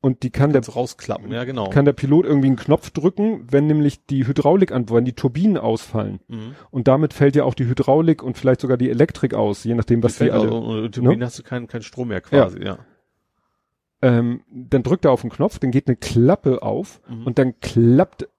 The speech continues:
Speaker 1: quasi eine kleine, ein kleines Windrad raus.
Speaker 2: Mhm.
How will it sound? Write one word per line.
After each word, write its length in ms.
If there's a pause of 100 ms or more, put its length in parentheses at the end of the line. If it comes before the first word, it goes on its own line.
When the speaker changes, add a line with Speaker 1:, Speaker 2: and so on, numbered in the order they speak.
Speaker 1:
quasi 360
eine 180
kleine, 500
ein 100
kleines 680
Windrad 500
raus. 260
Speaker 2:
Mhm. 280